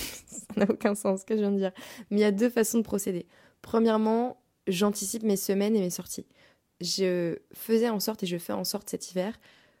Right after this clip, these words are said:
que je sorte et qu'il n'y ait pas plus de deux jours de suite sans que je fasse rien de particulier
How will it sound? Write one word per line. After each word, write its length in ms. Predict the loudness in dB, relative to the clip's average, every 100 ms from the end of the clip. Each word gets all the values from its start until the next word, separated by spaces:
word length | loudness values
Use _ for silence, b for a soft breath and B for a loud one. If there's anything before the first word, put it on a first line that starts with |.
| b _ _ _
que 120 | 4
je 140 | 4 4
sorte 680 | 2 0 -2 -8 -12 -12 -16 _
et 80 | -4
qu'il 140 | 0 0
n'y 60 |
ait 40 | 0
pas 140 | -2
plus 180 | -2 -4
de 120 | -4
deux 300 | -2 2 2
jours 380 | 2 0 0 -4 _ _ _ _ _
de 140 | 0 0
suite 440 | 2 -2 -2 -8 -6
sans 260 | -2 0
que 100 | 0
je 80 | -2
fasse 180 | -2 -2
rien 140 | 0
de 40 | 0
particulier 480 | -2 -4 -2 -2